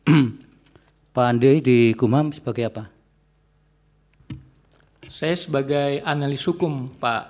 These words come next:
Speaker 1: Hmm.
Speaker 2: eh, Pak Yang Mulia.
Speaker 1: Di litigasi juga bagian?
Speaker 2: Iya, di
Speaker 1: Hmm.
Speaker 2: litigasi tentunya.
Speaker 1: Baik. <clears throat> Dari D P R belum hadir dan minta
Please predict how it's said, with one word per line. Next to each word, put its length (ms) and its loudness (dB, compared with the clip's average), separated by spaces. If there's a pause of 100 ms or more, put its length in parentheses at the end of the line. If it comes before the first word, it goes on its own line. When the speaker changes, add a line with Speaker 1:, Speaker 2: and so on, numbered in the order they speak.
(400)
Speaker 1:
Hmm. 400 -16 (400)
Speaker 2:
eh, 400 -2
Pak 160 -4
Yang 160 0
Mulia. 280 -2 (920)
Speaker 1:
Di 560 -6
litigasi 560 -8
juga 240 -8
bagian? 560 -16 (720)
Speaker 2:
Iya, 160 2 (720)
di 240 -4 (480)
Speaker 1:
Hmm. 80 -10
Speaker 2:
litigasi 640 -6
tentunya. 400 -8 (400)
Speaker 1:
Baik. 400 2
<clears throat> 0 - (1600)
Dari 480 2
D 160 0
P 80 -2
R 160 2
belum 320 -2
hadir 560 -2
dan 160 -4
minta 400 -4